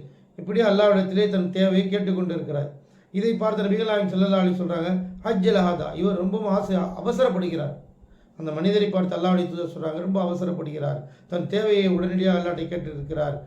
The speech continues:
இது, இது முறையானது அல்ல" என்று ஃபதஆஹு, அவர் அழைத்து அல்லாஹ்வுடைய தூதர் ஸல்லல்லாஹு அலைஹி வஸல்லம்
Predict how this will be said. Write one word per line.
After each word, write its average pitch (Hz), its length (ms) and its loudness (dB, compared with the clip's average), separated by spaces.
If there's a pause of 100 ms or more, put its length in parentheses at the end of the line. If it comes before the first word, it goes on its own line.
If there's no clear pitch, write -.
(240)
இது, 190 220 4 (340)
இது 185 220 4
முறையானது 190 560 4
அல்ல" 170 220 -2
என்று 165 240 -2
ஃபதஆஹு, 160 640 0
அவர் 151 200 2
அழைத்து 175 460 -2 (480)
அல்லாஹ்வுடைய 185 440 4
தூதர் 160 320 -4
ஸல்லல்லாஹு 156 340 -2
அலைஹி 151 180 -6
வஸல்லம் 190 340 -2